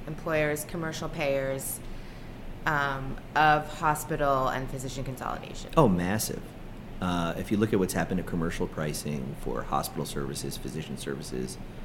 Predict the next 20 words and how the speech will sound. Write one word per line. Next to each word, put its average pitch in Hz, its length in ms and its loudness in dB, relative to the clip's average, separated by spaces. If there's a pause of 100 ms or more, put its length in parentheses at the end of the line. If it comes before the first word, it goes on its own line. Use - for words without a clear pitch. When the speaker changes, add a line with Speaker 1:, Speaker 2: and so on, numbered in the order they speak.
(920)
Speaker 2:
it's 90 220 -2
a 87 40 4
one-way, 78 680 0 (580)
you 87 80 -4
know, 69 220 -4 (200)
it's - 200 -6
just, - 280 -4
like, 80 240 -2 (560)
up. - 240 0 (720)
It's, - 200 -6
like, 76 200 -4
a 73 40 -4
very 90 300 2
steep - 400 0 (380)
up. - 240 0 (320)
Speaker 1:
<laughs> 202 320 6
Speaker 2:
Why 104 260 8
is 110 200 8
it 90 120 0
up? 90 260 -2